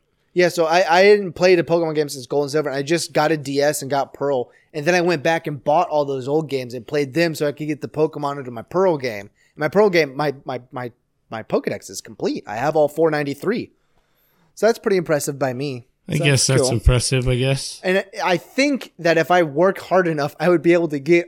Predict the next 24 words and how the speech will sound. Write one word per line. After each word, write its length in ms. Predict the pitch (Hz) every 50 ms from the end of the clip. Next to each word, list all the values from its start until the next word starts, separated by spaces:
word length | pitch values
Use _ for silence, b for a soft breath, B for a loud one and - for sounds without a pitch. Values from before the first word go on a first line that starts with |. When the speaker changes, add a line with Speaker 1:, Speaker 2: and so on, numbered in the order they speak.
| - -
Speaker 1:
all 240 | 139 151 165 170 165
four 220 | - - 170 170
hundred 220 | 180 175 160 156 156
ninety-three 380 | 151 151 147 139 - 147 165
of 60 | 170 165
those 140 | 156 139
Pokemon 500 | - - 139 135 123 131 131 127 127 123
from 340 | - - - 151 156 160 160
that 200 | 156 143 135 117
Pearl 220 | - 156 151 151 143
game 240 | 135 131 123 127 - _
up 220 | - 160 160 - 180
into 320 | 165 156 - - 165 151
this 240 | 139 139 135 117 -
game. 420 | - 139 139 127 110 95 90 113 - _ _ _ _ _ _ _ _ _ _ _ _
'Cause 160 | - 160 160
if 140 | 156 160 139
I 80 | 147 139
transfer 400 | - 202 208 214 208 - 175 156
that 420 | 143 180 185 196 196 202 196 -
to 500 | - - 170 165 165 160 156 151 147 135 - _ _ _ _ _ _ _ _ _ _ -
the 100 | 139 147
Pokemon 580 | - - 180 185 180 - 160 147 131 131 123 98
Bank, 460 | 113 107 101 98 101 107 - _ _